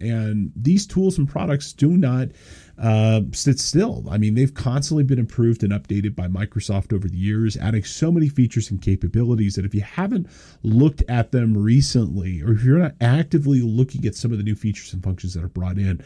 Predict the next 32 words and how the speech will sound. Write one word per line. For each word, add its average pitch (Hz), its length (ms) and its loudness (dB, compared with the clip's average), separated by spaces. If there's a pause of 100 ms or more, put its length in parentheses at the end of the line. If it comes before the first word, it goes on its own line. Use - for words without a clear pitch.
(340)
I, - 200 -4
I - 20 2
think 131 180 2
you're 117 120 2
really 120 220 4
missing 104 340 0
some 92 260 -2
major 95 520 -4
opportunities. - 920 -2 (220)
And 117 80 2
again, 113 180 4
we're 113 80 4
gonna 113 100 6
be 113 80 6
looking 107 280 2
at 92 100 0
Excel, 156 540 -2 (420)
Power 180 240 -2
B 143 160 4
I, 123 160 0
and 101 260 -4
Power 101 300 -4
Automate. 101 480 -4
These 143 260 -2
three 170 180 0
capabilities, 117 1080 2 (340)
uh, 95 140 0
these 143 240 2
three 143 180 4 (440)
programs 104 640 0
and 101 200 -2
platforms 104 680 -2